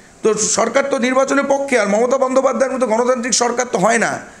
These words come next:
আজকে এটা মানতে হবে, যে যাই কথা বলুক, আজকে একটা জিনিস বোঝো, যে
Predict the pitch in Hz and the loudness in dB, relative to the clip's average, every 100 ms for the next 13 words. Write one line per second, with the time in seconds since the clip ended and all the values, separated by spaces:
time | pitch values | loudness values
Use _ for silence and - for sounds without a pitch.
0 | - - - 254 269 240 220 240 240 277 | -8 -6 -2 0 0 2 0 -2 2 4
1 | 254 226 175 233 202 277 240 262 254 220 | 4 2 0 2 0 0 0 0 0 2
2 | 185 185 220 - - - 170 - 226 - | 2 0 -2 -8 -16 -6 -4 -2 -2 -2
3 | 240 254 262 196 226 196 - - - - | -2 0 0 2 2 2 -2 -8 -18 -20
4 | - - - 156 226 254 247 | -20 -20 -6 0 4 4 4